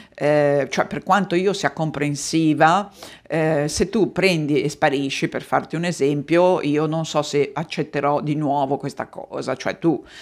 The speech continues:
se non ti senti, eh, bene, ti senti in reazione,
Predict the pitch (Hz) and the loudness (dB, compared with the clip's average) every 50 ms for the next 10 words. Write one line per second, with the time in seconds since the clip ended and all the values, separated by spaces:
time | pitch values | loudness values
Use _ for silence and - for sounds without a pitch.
0 | - - - - - - 151 139 - - - 147 139 131 123 - 151 - - - | -20 -20 -16 -10 -2 2 2 2 2 2 -2 -4 -4 -4 -6 -8 -10 -4 0 2
1 | 175 175 156 139 127 - 120 135 107 - - 143 135 139 139 143 139 139 151 147 | 2 2 2 0 -4 -4 -6 -6 -6 -6 -6 -4 -2 -2 0 0 -2 -2 -2 -2
2 | 151 151 - - - 180 175 185 190 170 143 139 131 - 139 139 - - 170 165 | -2 -2 -4 -4 0 6 8 8 8 8 6 2 -2 -4 -6 -6 -4 -2 -2 -2
3 | 143 151 151 147 139 139 127 139 - - - - 180 180 | -4 -6 -6 -4 -4 -4 -4 -4 -8 -6 -4 -2 0 0